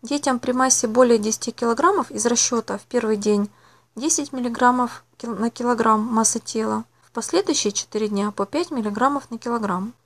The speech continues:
Возможен трёхдневный курс лечения. В этом случае разовая доза составляет десять миллиграммов на килограмм. Противопоказаниями является повышенная чувствительность к макролидным антибиотикам. Спасибо за просмотр.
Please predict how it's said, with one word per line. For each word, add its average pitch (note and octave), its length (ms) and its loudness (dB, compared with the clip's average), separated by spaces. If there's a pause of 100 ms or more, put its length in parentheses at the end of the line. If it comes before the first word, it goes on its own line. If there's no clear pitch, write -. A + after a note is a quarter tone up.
(140)
Возможен B3 480 0
трёхдневный C4 460 -2
курс - 260 -6
лечения. G#3 680 -4 (220)
В A#3+ 60 -8
этом D4+ 240 -4
случае G#3+ 360 -2
разовая G#3 360 2
доза D#4 320 2
составляет A3+ 640 -4 (300)
десять D4 380 -4
миллиграммов A3 540 -4
на A#3 100 -12
килограмм. G#3+ 520 -6 (380)
Противопоказаниями C4 880 0
является C4 420 2
повышенная C#4+ 480 -2
чувствительность G#3 600 -4
к - 60 -14
макролидным G#3+ 600 -4
антибиотикам. G#3 920 -6 (160)
Спасибо A3 460 -2
за G3+ 100 2
просмотр. B3+ 560 -6